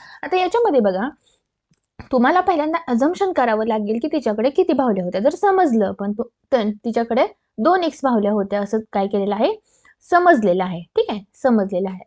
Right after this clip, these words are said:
आता पहिल्या दिवशी काय केलं की किती बाहुल्या विकल्या,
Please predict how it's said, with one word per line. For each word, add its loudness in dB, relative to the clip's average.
आता -2
पहिल्या 4
दिवशी 4
काय 2
केलं -2
की 0
किती -2
बाहुल्या 4
विकल्या, 0